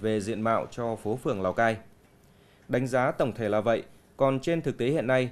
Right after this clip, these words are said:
tình trạng tái lấn chiếm vỉa hè để tổ chức các hoạt động kinh doanh, dịch vụ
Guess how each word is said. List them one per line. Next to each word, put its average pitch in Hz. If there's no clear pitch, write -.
tình 135
trạng 120
tái 123
lấn 143
chiếm 143
vỉa 135
hè 104
để 117
tổ 110
chức 190
các 180
hoạt 139
động 104
kinh 143
doanh, 135
dịch 123
vụ 123